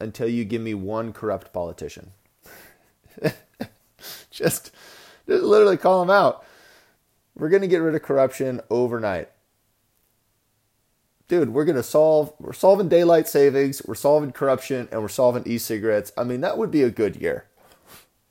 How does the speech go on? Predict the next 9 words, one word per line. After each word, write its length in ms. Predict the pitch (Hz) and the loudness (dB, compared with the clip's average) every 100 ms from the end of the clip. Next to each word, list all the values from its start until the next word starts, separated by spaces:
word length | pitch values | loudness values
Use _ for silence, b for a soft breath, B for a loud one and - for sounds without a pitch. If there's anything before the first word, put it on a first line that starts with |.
| _ b b b b _ - | _ b b b b _ -18
Fucking 280 | 90 - - | -18 -18 -18
e-cigarettes. 680 | 82 - 78 80 73 - - _ _ _ _ _ _ _ _ _ _ _ _ - | -14 -14 -12 -14 -14 -16 -20 _ _ _ _ _ _ _ _ _ _ _ _ -16
Anyways. 680 | 101 98 87 82 82 - _ _ b b b b b b b | -12 -10 -10 -10 -12 -16 _ _ b b b b b b b
Anyways, 460 | - 123 117 104 95 | -8 -4 0 -2 -2
besides 540 | - 131 - 214 160 | -6 0 2 2 0
that, 440 | 123 151 175 - - | 2 2 2 -2 -8
Cleveland 460 | - 143 151 127 | -4 -2 -2 -6
still 240 | - 117 104 | -8 -6 -4
sucks. 500 | - 107 113 - | -2 -4 -4 -10